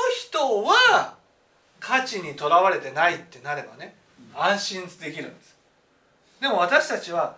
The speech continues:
特定の人を持つことが怖いので、不特定多数、つまりみんなから愛されたいになっちゃうんです。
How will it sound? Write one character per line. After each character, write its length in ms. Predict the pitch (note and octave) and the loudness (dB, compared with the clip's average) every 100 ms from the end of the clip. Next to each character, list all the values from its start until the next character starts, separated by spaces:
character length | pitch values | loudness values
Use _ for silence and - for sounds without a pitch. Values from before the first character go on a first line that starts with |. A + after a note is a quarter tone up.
| _ _ - | _ _ -12
特 420 | B3+ C4 F4 E4+ | -8 -6 -8 -6
定 280 | F4+ F4+ F4+ | -4 -2 -4
の 120 | F#4+ | -6
人 320 | - - D#4+ | -8 -4 -4
を 80 | F#3+ | -4
持 160 | G#3 C4 | -6 -8
つ 140 | - | -10
こ 100 | F3+ | -10
と 140 | - | -8
が 60 | C3 | -10
怖 380 | - - F3 G3+ | -12 -2 0 2
い 100 | B2 | -2
の 100 | B2+ | -12
で、 260 | D#3 C#3+ - _ _ | -12 -12 -14 _ _
不 180 | - - | -20 -8
特 320 | E4 E4+ E4+ | -6 -6 -10
定 240 | F4 E4+ E4+ | -8 -8 -2
多 200 | D4+ D4 | 0 0
数、 260 | - C4+ | -4 -12
つ 100 | - | -6
ま 80 | A#3 | -6
り 60 | - - - - | -6 -16 -20 -14
み 160 | F3 D4 | -8 -6
ん 20 | |
な 60 | G4+ G#4+ G#4+ A4 A4+ A4+ | -4 -4 -4 -2 -2 0
か 200 | F#4+ G4 A4+ A4 - | 2 4 6 6 6
ら 80 | E3 | 2
愛 120 | F3+ | 2
さ 160 | G3+ | 2
れ 120 | F#3 F3+ | 2 2
た 120 | F3 | 0
い 40 | |
に 80 | C3+ | 0
な 80 | C3 | -10
っ 20 | |
ち 100 | - | -12
ゃ 40 | |
う 20 | A2 | -20
ん 60 | |
で 60 | |
す。 100 | _ | _